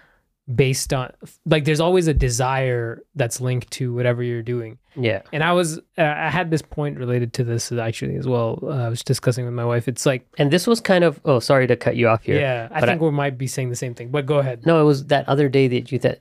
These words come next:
Speaker 2: said the critique fear. So that day when you were saying, "Oh, you don't wanna talk because you're worried about how I'll perceive it," but who gives a shit how I perceive it, right?
Speaker 1: Yeah, well, I mean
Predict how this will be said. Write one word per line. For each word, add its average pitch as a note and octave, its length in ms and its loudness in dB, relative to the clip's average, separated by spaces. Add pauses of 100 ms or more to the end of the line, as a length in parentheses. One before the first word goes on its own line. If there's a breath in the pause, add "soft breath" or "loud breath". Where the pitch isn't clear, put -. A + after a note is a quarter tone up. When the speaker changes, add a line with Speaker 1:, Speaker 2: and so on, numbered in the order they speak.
(100)
Speaker 2:
said B2+ 260 2
the A#2+ 80 2
critique C#3 460 0
fear. A#2+ 420 2 (320 soft breath)
So - 180 2
that B2+ 260 2
day C#3 260 4
when B2+ 160 2
you B2 80 4
were B2 60 4
saying, B2 220 2
"Oh, B2 60 6
you A#2+ 140 2
don't C3 200 2
wanna B2 180 -2
talk A#2 240 0
because A2+ 240 0
you're A#2 100 0
worried A#2+ 280 2
about A2+ 240 4
how A#2 320 2
I'll B2 160 2
perceive B2 320 -2
it," B2 80 -6
but B2 80 2
who C#3+ 120 4
gives F3+ 200 0
a F#3 80 2
shit F#3+ 180 2
how D#3+ 160 4
I B2+ 80 4
perceive A2 380 -2
it, - 160 -6
right? - 160 4
Speaker 1:
Yeah, B2 180 0
well, A3+ 180 0
I G3+ 100 0
mean C#3 140 -2